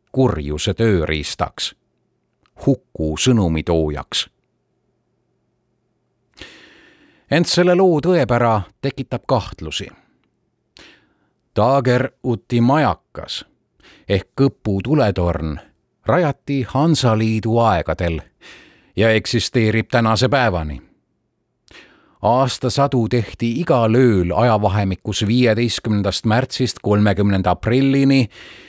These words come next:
ja viieteistkümnendast augustist kolmekümnenda septembrini kolmekümne kuue meetrise kivitorni tippu Tõmmet tagavale restile kuivadest vaigustest puudest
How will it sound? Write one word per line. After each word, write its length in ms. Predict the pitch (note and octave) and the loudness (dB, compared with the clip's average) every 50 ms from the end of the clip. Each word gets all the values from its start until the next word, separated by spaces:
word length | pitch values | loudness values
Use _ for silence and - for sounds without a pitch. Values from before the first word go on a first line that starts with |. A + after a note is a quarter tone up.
| - _ - | -16 _ 0
ja 220 | B2+ D3 D3+ D3 | 2 2 2 2
viieteistkümnendast 1000 | D3+ D#3+ C#3+ C#3 C3 C3+ C3+ C#3 B2 - - - C3 B2+ B2 A2+ A2 - - - | 0 0 0 0 0 0 0 -2 -2 -4 -2 0 0 2 2 2 0 -2 -2 0
augustist 720 | A#2+ A#2 C#3+ D#3+ - D#3 D3+ C3+ - - - D3 - - - _ | 2 2 2 2 0 -2 -2 -4 -4 -4 -4 -6 -6 -6 -6 _
kolmekümnenda 680 | - G#2+ A#2+ A#2 A2+ G#2+ F#2+ A2 A2 A2 G#2 F#2+ G#2 G2 | 0 2 2 4 2 2 0 0 0 0 0 -2 -2 -4
septembrini 840 | - A2 F2+ - - F3 F#3 E3+ D3 A#2+ A#2 G#2+ G#2 G#2 G2+ F#2+ - - _ _ _ _ _ _ _ | -4 -6 -6 -2 0 2 4 4 2 2 2 2 2 2 0 0 -2 -6 _ _ _ _ _ _ _
kolmekümne 520 | - F#2 A2 C3+ D3 C#3 A#2+ C3+ B2+ A#2 G#2+ | -2 0 0 2 0 0 0 0 -2 -2 -2
kuue 300 | - B2 C3 C3 B2 A#2 | -2 -2 0 2 2 2
meetrise 580 | A#2 A2+ A#2 A2 - - - G#2 G2 - G#2+ | 2 2 0 -2 -2 -4 -8 -6 -4 -4 -4
kivitorni 640 | - A#2+ C3 C3+ C#3 A#2 - A2 G#2+ G2+ G#2+ G#2+ F#2+ | -2 0 2 2 2 2 2 0 2 2 0 0 0
tippu 480 | A#2 G#2+ - _ _ _ - G#2 F2+ - - _ _ _ | -2 -4 -6 _ _ _ -2 -2 -2 -2 -8 _ _ _
Tõmmet 460 | - G2+ G#2+ A2+ G#2+ G#2+ G2+ - - _ | 0 2 4 4 4 2 2 0 -2 _
tagavale 520 | - A2 G#2+ - A2+ G#2+ F#2+ G2+ G2 F#2 F2+ | 0 0 0 2 2 2 2 2 2 2 2
restile 580 | F2+ A2+ C#3+ - - - B2 G#2+ G2+ G2 F#2 E2+ - _ _ _ _ _ | 2 0 -2 -2 -2 -2 -2 0 2 2 0 0 -4 _ _ _ _ _
kuivadest 720 | - G2 F#2+ F#2 F#2 F2 F#2 F#2 G2+ F#2+ - - - F2+ | -2 -2 0 0 2 0 0 0 0 -4 -4 -6 -4 -2
vaigustest 720 | E2+ F2 F#2+ G2+ - G2+ F2+ - - - G2+ - - - _ | 0 0 0 0 -2 -4 -6 -6 -6 -6 -6 -6 -6 -10 _
puudest 680 | - A2+ G#2+ G#2+ G2+ F#2+ F#2 F2+ F#2 F2 - - - | -4 -2 0 0 0 -2 -2 0 -2 -2 -2 -4 -8